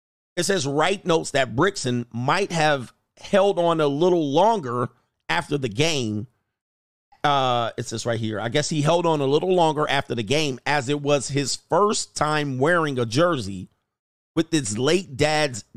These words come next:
death date. Brixton's father died on April fourth." All right, so there it is right there.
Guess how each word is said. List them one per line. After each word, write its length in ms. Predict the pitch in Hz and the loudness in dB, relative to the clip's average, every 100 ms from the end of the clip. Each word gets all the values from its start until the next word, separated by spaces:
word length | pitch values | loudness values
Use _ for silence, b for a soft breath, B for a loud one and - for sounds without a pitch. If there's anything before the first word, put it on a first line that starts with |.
| 113 | -2
death 360 | 151 180 - - | 2 2 -2 -12
date. 440 | 117 123 98 _ - _ _ | -2 -2 -2 _ -20 _ _
Brixton's 540 | 101 175 - 185 170 165 | -4 -2 -2 -2 -4 0
father 340 | 151 156 214 | 0 0 -2
died 420 | 123 135 143 139 | 0 2 4 2
on 200 | 127 123 - | 0 -2 0
April 320 | 127 131 107 | -2 0 -4
fourth." 420 | - 143 123 - _ _ _ _ - | 0 2 2 -2 _ _ _ _ -2
All 80 | 143 | -2
right, 120 | 131 | 0
so 120 | 131 | 0
there 240 | 165 180 | 2 2
it 40 | 147 | 2
is 140 | 131 | 0
right 180 | 120 113 | 0 0
there. 240 | 113 95 | -2 -4